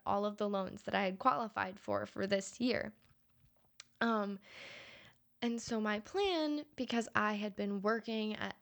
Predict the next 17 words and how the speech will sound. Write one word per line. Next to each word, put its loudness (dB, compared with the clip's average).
this -8
job 2
and -6
I -4
was -10
making -2
quite -2
a -6
bit -2
of -2
money, 0
I -8
was -8
like, -6
"Okay, 0
next -2
year, 0